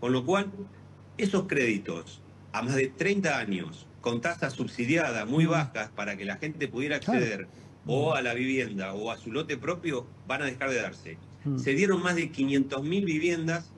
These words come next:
Speaker 1: en los últimos cuatro años, más de ciento diez mil. Efectivamente, eso es, hacia ese lugar apunta, eh, el ajuste fiscal que quieren tratar de decir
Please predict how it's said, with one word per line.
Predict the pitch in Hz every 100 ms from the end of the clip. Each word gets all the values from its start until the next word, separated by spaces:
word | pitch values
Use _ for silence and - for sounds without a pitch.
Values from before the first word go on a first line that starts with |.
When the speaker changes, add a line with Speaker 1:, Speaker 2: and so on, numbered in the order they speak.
| -
Speaker 1:
en | 120
los | 127 123
últimos | 170 160 143 131
cuatro | 185 180 160
años, | 185 190 185 - - -
más | 127 139
de |
ciento | 135 - 170 165 139
diez | 131 120
mil. | 104 82 - - - - - - - - - -
Efectivamente, | 123 135 135 196 190 190 196 - 180 160 - -
eso | - 185
es, | 175 - -
hacia | - 127 - 165
ese | 175
lugar | 151 151 156
apunta, | - 147 160 165 160 - - -
eh, | 117 117 113 110 -
el | 117 123 117 113
ajuste | 110 190 196 196 139
fiscal | 123 117 156 127 127 - - -
que | - 117
quieren | 151 151
tratar | 139 131 147
de | 143 135
decir | 131 127 156